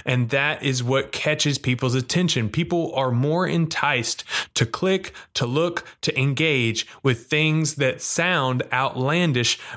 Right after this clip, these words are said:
because your reasonable brain says, "No way. Are they really saying that?" And your, your emotions just get the best of,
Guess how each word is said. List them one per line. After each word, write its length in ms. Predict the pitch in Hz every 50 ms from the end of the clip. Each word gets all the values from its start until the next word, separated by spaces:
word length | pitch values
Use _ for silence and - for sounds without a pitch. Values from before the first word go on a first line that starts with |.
| -
because 480 | - 147 135 - - 147 143 135 117 - - - - - - - - _ _ -
your 280 | - 135 151 151 139
reasonable 720 | 123 127 151 190 208 185 190 202 202 202 190 185 196 208 196
brain 760 | 160 151 190 202 214 202 196 175 135 120 117 113 110 120 120 - - _ _
says, 480 | - - - 170 160 147 139 127 110 104
"No 400 | 107 98 110 113 113 104 104 95
way. 480 | 85 82 95 90 90 87 85 85 85 - - - - - -
Are 120 | 123 117
they 160 | 117 147 170 180
really 720 | 143 113 107 131 156 165 160 160 156 160 156 156 156 156 - _ _ _ _ _ _ _
saying 540 | - - - - 117 113 127 135 135 135 135
that?" 500 | 147 143 139 139 135 127 - - - - - - - - - - - - - - - - - - _ -
And 480 | 143 139 139 131 127 127 127 120 147 - _ _ _ _ _
your, 300 | - 143 143 135 143 147
your 340 | - - 131 127 131 139 143
emotions 800 | 135 127 123 131 147 170 175 170 - 151 131 123 120 110 - - -
just 260 | 123 127 135 117 -
get 300 | - 156 156 - 127 -
the 80 | - 127
best 380 | 110 135 139 175 170 - -
of, 220 | 139 117 110 110